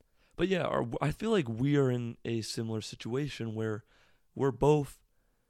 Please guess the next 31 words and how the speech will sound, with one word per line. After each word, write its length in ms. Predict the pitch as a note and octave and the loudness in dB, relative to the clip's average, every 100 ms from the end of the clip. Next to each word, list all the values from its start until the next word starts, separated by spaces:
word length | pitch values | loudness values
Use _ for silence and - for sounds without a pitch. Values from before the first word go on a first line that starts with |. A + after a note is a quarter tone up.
| _ _ _ | _ _ _
we 100 | D3+ | 0
both 240 | D#3+ F3 E3 | 2 0 0
have 240 | D3+ G#2+ | -4 -4
teams 580 | - D#3 D#3+ C#3+ A#2+ G#2 | -8 -6 -4 -2 -2 -2
that 160 | A2+ | -2
are, 380 | A2 G#2+ G#2 G#2+ _ _ _ _ _ _ - | 0 -2 -4 -8 _ _ _ _ _ _ 0
that 140 | C3 | 4
have 220 | C#3 B2 | 4 2
very 480 | - G#2+ G#2+ B2 C#3+ | 0 -6 2 4 4
good 200 | C3 B2+ | 2 -2
players 320 | - D3+ C3 | 0 0 2
with 120 | A2 G#2+ | -2 -2
high 260 | A#2 A#2 | 0 2
value, 440 | G2+ A2 A2+ G#2+ G2+ | 0 -2 -2 -4 -6
like 240 | G2+ - | -8 -4
DeMar 340 | A2+ G#2+ A2 | -4 0 0
DeRozan 520 | G#2 G2+ C3+ C3+ A#2 A2 | 0 4 4 6 2 -2
has 180 | A2 | -4
high 220 | - F#2+ F#2+ | -6 -8 -8
value, 340 | F#2+ F2+ - - - - | -8 -8 -12 -18 -20 -4
Pascal 480 | A#2+ G#2+ - A2 G#2+ | -2 -2 -4 -2 -2
Siakam 580 | - A#2+ C3 C3+ A2+ A2 | 0 4 6 4 0 -2
has 180 | A2 | -6
high 200 | G#2+ G#2 | -6 -8
value. 380 | G2 F#2+ F2+ F#2 - _ - - - | -8 -8 -10 -12 -18 _ -20 -20 -10
I 80 | |
would 160 | F#2+ F#2+ | -8 -6
say 280 | - G#2+ G#2+ | -4 -2 -2
even 460 | G#2+ G#2+ A2+ A2+ - _ _ _ - F#2+ | -2 -2 -2 -4 -6 _ _ _ -16 -8
Zach 300 | G2+ G#2 - | -6 -4 0
LaVine, 480 | C3 D#3 D#3+ G#2+ | 2 2 2 0